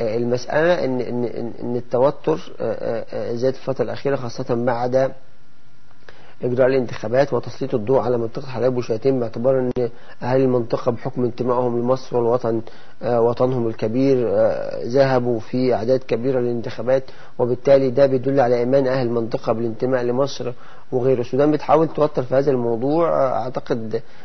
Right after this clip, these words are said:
لقاء الرئيس عبد الفتاح السيسي مع الرئيس البشير، آه، هيكون له محاولة تخفيف وطأة هذه ال-، المسألة قليلا، بالإضافة إلى أن السودان حاليا، آه، في تقديري يعني، آه، أن السودان متورطة في إيواء بعض، آه، عناصر جماعة الإخوان،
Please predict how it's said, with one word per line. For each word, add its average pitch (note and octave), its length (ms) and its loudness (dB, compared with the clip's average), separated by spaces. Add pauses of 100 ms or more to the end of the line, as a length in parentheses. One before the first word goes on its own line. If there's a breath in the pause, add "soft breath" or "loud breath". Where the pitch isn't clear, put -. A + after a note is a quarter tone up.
(120)
لقاء C#3+ 300 6
الرئيس B2+ 220 2
عبد G#2+ 100 -4
الفتاح B2 220 -6
السيسي B2+ 280 -6
مع A2 120 -2
الرئيس B2 240 0
البشير، A#2 460 -2 (380 soft breath)
آه، A#2+ 180 2
هيكون B2 380 0
له C3+ 60 4
محاولة C3 400 2 (140)
تخفيف C3 460 -2
وطأة C3 320 2
هذه B2+ 340 0
ال-، A2+ 320 -2 (380 soft breath)
المسألة A#2+ 720 -2
قليلا، C3 340 2
بالإضافة C#3 560 4
إلى C3+ 200 4
أن D3 160 2
السودان C#3 640 0
حاليا، C#3 560 -2 (180)
آه، B2 200 -4 (140)
في C#3+ 80 -4
تقديري C#3 500 0
يعني، F#2 360 -8 (520 soft breath)
آه، B2+ 220 2
أن C3 120 0
السودان C3 340 0
متورطة C#3 580 2
في C#3 320 0
إيواء B2+ 440 4
بعض، A#2+ 320 2 (100)
آه، A2 520 -2 (100)
عناصر B2 400 -4
جماعة A#2+ 280 -2
الإخوان، A#2+ 460 -4